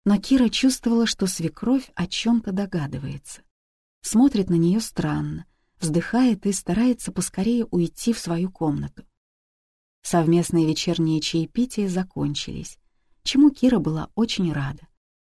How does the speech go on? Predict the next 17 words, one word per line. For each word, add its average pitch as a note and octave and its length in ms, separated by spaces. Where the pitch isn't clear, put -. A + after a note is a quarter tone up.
Одним C#4 300
словом, B3+ 520
приятную A3 600
обстановку G3 560
в - 60
квартире A3+ 580
назвать E3+ 480
было F3 240
сложно. D3 580
Чемоданчик G3 680
свой, D#3 340
почти B3 320
собранный, D#3 680
Кира C#4+ 260
засунула G#3+ 600
под G3 180
кровать. F3+ 560